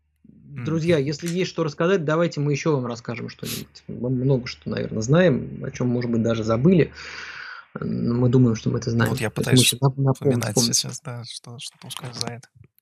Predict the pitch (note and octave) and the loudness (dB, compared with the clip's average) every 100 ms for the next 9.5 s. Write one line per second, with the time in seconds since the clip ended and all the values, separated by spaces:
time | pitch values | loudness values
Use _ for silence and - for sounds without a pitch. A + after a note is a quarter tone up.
0 | _ _ _ _ _ _ _ _ D#3+ C3+ | _ _ _ _ _ _ _ _ 2 2
1 | A2+ C3+ C3+ C#3+ D#3+ D3 D#3+ E3+ - D3+ | -2 -6 -4 -2 -2 -2 -2 -2 -2 -4
2 | D3 - E3+ D3+ C#3 D#3 C#3+ D3 C#3 B2+ | -4 -4 -4 -2 -2 0 2 2 2 0
3 | B2+ A#2+ - - F3+ F3+ C#3 C3 - C#3 | -2 -6 -10 -4 -2 0 -2 -6 -4 -2
4 | C3+ C#3+ D3 C#3+ B2+ C3+ C#3+ B2+ A2 A#2+ | 0 2 2 0 0 2 4 4 2 0
5 | B2 C#3+ E3 C#3 B2+ - C#3 C3+ D3 C3+ | 2 2 2 0 -4 0 0 0 -6 0
6 | D3 C3 C3 B2+ C3 B2+ C3+ C3 C#3 F#3 | 2 2 0 -2 -2 0 2 4 4 4
7 | A#3 C3 B2+ C3 B2+ A#2+ - D3 E3+ C#3+ | 2 -4 -4 0 0 -2 0 0 0 0
8 | B2 D#3 D3+ - - D3+ B2 - C#3 C3+ | 2 0 0 -4 0 2 2 0 -2 -2
9 | D3+ D3 D3+ D3 | -4 -4 -2 -2